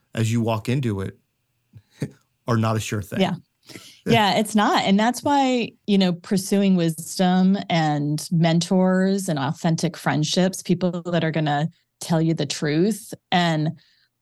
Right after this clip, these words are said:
Speaker 2: you know, because people all around you are, you know, gonna just agree with you or gonna say, you know, "Oh, yeah, you're, you're unhappy, just go," you know, or they're just gonna pacify you, um,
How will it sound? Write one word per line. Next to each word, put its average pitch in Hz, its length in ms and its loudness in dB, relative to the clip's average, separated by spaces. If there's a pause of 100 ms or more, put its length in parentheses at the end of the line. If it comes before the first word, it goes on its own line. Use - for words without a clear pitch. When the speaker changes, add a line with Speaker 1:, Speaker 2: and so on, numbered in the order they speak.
(120)
Speaker 2:
you 208 140 4
know, 196 100 4
because 185 300 2 (280)
people 214 360 0
all 170 300 2
around 170 460 2
you 135 540 -4 (200)
are, 156 440 2 (120)
you 180 140 2
know, 151 340 0
gonna 160 340 2
just 147 260 -2
agree 160 320 2
with 151 180 -2
you 156 640 0
or 120 540 -4 (180)
gonna 160 220 0
say, 147 400 -2 (140)
you 170 120 2
know, 151 340 -4
"Oh, 180 140 2
yeah, 151 240 0
you're, 151 340 -4 (380)
you're 175 140 4
unhappy, 160 400 0
just 156 320 -4 (320)
go," 151 480 0 (320)
you 190 100 4
know, 180 140 4
or 180 100 2
they're 202 160 2
just 254 220 0
gonna 220 220 2 (120)
pacify 175 640 -2
you, 143 560 -2 (380)
um, 165 720 0